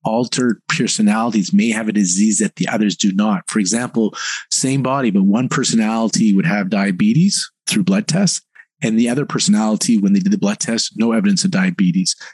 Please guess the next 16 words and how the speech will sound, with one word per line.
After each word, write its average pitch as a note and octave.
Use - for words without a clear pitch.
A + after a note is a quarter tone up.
Same A#2
thing G#2+
for G#2
asthma. A2
Again, B2+
this A#2+
is A#2
why G#2+
I'm A2
inviting A2
you G#2+
to A2+
explore A2
using G2+
your G2
mind G2